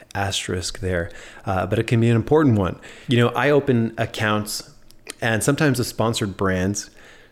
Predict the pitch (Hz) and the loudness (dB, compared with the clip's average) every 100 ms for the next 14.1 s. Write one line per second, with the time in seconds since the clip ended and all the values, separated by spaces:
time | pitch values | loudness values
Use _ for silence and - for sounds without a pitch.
0 | - - 101 87 87 - - 107 127 127 | -14 -2 0 0 -2 -2 0 2 2 -2
1 | - 110 95 104 104 107 98 - 123 - | -2 -2 0 2 2 2 0 2 2 0
2 | - - - 143 147 147 135 127 113 107 | -8 -8 0 4 4 6 4 6 4 2
3 | - 117 110 110 101 98 104 92 110 107 | 2 2 2 0 -2 -2 -4 -4 -2 0
4 | 110 95 104 101 98 110 - 110 104 98 | 0 0 0 0 -2 -4 -4 -2 0 -2
5 | - - - - 104 101 - - - 160 | -6 -16 -18 -4 -2 -2 -6 -12 -8 2
6 | 170 165 - 98 90 71 - - - - | 4 4 2 0 0 -4 -8 -16 -10 0
7 | 107 113 139 120 139 127 104 104 107 98 | 0 4 2 4 4 4 4 2 -2 -4
8 | 101 92 101 107 110 110 104 95 98 98 | -6 -2 2 2 2 2 2 2 0 0
9 | - 98 98 95 - - 101 107 104 101 | -2 -2 -2 -4 -12 -4 0 2 2 0
10 | - 95 90 - 90 - 92 85 82 - | 0 -2 -4 -6 -8 -4 -2 -2 -4 -8
11 | - - - - 98 87 87 107 - 107 | -20 -20 -20 -4 -2 0 -2 -4 0 2
12 | 101 95 92 - - - 123 123 113 90 | 4 4 -2 -8 -6 0 2 2 0 -2
13 | 98 - 101 90 95 131 156 131 104 98 | -6 -2 -4 -2 -4 0 2 4 4 2